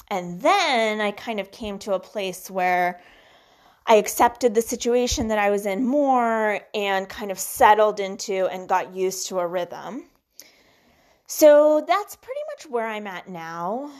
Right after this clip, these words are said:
So basically during the day, I'll spend a lot of time hanging out with my parents,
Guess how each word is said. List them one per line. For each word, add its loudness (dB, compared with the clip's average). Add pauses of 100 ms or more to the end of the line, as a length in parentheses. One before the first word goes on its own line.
(140)
So 4
basically -4
during -8
the -2
day, 0
I'll 2
spend -10
a -2
lot -6
of -10
time -12
hanging -8
out -4
with -8
my -6 (100)
parents, -10